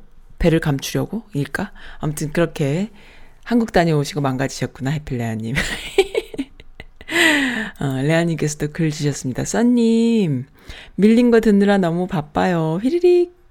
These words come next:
어, 피식하고 웃자고요. 요즘 정말 바쁘신 것 같아서 휴 하고 좀 쉬시라고. 빠이." 이렇게 해주셨네요.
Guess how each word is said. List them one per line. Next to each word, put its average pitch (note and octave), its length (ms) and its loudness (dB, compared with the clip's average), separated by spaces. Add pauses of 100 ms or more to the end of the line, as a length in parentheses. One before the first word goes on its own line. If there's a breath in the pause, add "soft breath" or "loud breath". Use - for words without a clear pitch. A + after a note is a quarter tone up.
(540 loud breath)
어, D3+ 120 0
피식하고 G3+ 520 -4
웃자고요. E3 720 0
요즘 E3+ 260 0
정말 D3+ 320 0
바쁘신 D3+ 460 -8
것 B2+ 120 -8
같아서 B2+ 560 -8
휴 C#4 560 -4
하고 - 340 -6 (220 loud breath)
좀 D3+ 180 -4
쉬시라고. D3 720 -4 (520 loud breath)
빠이." C#4+ 800 -2
이렇게 G#3 280 -4
해주셨네요. C#3+ 460 -6